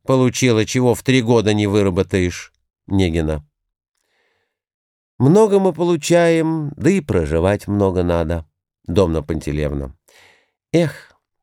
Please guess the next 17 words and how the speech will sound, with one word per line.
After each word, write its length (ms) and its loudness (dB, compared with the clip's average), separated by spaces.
как 260 0
ни 160 0
кинь, 400 -2
Саш. 640 -8
А 100 2
всё 320 2
жизнь-то 460 0
наша 320 0
с 100 -6
тобой 360 2
не 160 2
сладко. 920 -2
Уж, 220 0
признаться 680 0
сказать, 600 0
надоело 840 2
нищенство-то". 1400 0